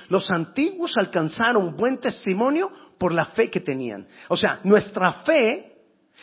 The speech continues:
va a levantar nuestro testimonio. Nuestra fe nos va a hacer a nosotros,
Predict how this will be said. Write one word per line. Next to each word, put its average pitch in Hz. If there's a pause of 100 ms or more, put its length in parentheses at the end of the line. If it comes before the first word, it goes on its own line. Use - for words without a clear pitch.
(140)
va 226
a -
levantar 240
nuestro 196
testimonio. 139 (240)
Nuestra 214
fe 269
nos 254
va 214
a -
hacer 247
a 254
nosotros, 233